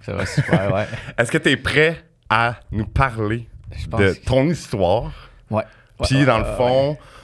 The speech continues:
Speaker 2: pour mettre en contexte, tu m'as écrit personnellement, puis t'étais comme, « Hey, je pense que j'ai le goût de »
Speaker 1: De pouvoir l'expliquer, dans le fond, à
Speaker 2: Ouais,
Speaker 1: quelqu'un,
Speaker 2: puis
Speaker 1: de
Speaker 2: de,
Speaker 1: pouvoir
Speaker 2: de
Speaker 1: en parler.
Speaker 2: montrer qu'il y a toujours, euh, la lumière au bout du tunnel,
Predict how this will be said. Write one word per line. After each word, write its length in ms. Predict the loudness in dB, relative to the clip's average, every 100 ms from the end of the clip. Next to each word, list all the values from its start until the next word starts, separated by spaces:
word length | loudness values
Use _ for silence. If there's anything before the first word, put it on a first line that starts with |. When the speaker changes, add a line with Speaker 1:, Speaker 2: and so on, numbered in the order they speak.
| -6
Speaker 2:
pour 100 | 0
mettre 140 | 2 2
en 60 |
contexte, 640 | 2 0 2 2 2 -6 -12
tu 80 | -4
m'as 140 | 0
écrit 420 | 0 -2 -4 -4 -6
personnellement, 540 | -8 -2 2 2 2 0
puis 60 | -2
t'étais 180 | -4
comme, « 220 | 0 0 0 -12 -20 -4
Hey, 120 | -2
je 80 | 0
pense 180 | -2 -2
que 60 |
j'ai 80 | -4
le 60 | -6
goût 200 | -6 -4
de » 340 | 2 2 2 -2 -16 _ _ _ _ _ _ _ _ _
Speaker 1:
De 60 | -4
pouvoir 300 | 0 2 2
l'expliquer, 400 | 2 -2 -6 -2
dans 80 | -2
le 40 |
fond, 160 | 0 2
à 40 |
Speaker 2:
Ouais, 200 | 4 4
Speaker 1:
quelqu'un, 60 | 0
Speaker 2:
puis 100 | 2
Speaker 1:
de 60 |
Speaker 2:
de, 160 | 4 4
Speaker 1:
pouvoir 80 | 2
Speaker 2:
de 60 |
Speaker 1:
en 60 | 2
parler. 180 | 4 2
Speaker 2:
montrer 240 | 2 -2
qu'il 320 | 2 4 4
y 60 | 4
a 40 |
toujours, 380 | 2 0 2 2 2
euh, 260 | 2 2 -2 -12 _ _ _ _ _ _
la 140 | 0 2
lumière 280 | 4 2 2
au 60 |
bout 140 | -2 -4
du 80 |
tunnel, 400 | -8 -2 -2 -2